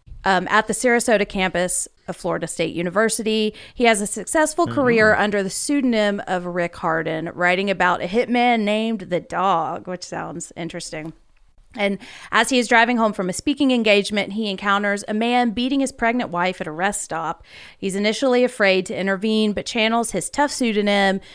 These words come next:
Speaker 1: and steps in to save the day. And Julia, you and I were talking about Rest Stop a little bit before we started recording. Do you have any thoughts about, uh, John Dykstra slash Richard Hardin, I'm sorry, Rick Hardin, and how he stacks up against Richard Cannell?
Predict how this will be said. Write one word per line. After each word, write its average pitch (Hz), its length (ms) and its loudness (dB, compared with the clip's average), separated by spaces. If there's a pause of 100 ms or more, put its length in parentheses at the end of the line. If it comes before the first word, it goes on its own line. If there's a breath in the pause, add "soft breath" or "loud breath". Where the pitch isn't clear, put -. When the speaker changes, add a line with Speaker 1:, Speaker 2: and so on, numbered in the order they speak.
(120)
Speaker 1:
and - 160 -14
steps - 480 -2
in 175 220 2
to 175 100 -10
save 160 380 -4
the 165 80 -6
day. 151 480 -6
And 220 160 0
Julia, 302 300 0
you 320 200 2
and 440 80 2
I 262 120 6
were 233 100 4
talking 208 240 4
about 185 180 2
Rest 180 240 0
Stop 165 420 0 (280 loud breath)
a 190 80 0
little 190 220 6
bit 175 160 2
before 190 280 2
we 180 120 2
started 175 360 2
recording. 180 560 2
Do 180 120 -6
you 254 100 0
have 302 180 2
any 294 200 0
thoughts 247 360 2
about, 214 480 2
uh, 175 300 0 (540 loud breath)
John 208 200 2
Dykstra 202 400 0
slash - 640 0
Richard 196 440 -2
Hardin, 202 580 2 (100)
I'm 202 140 -4
sorry, 170 220 -2
Rick 202 320 0
Hardin, 202 280 2
and 185 140 -2
how 185 140 -2
he 185 80 0
stacks 175 340 -2
up 190 140 -4
against 185 280 -6
Richard 185 300 -6
Cannell? 175 340 -6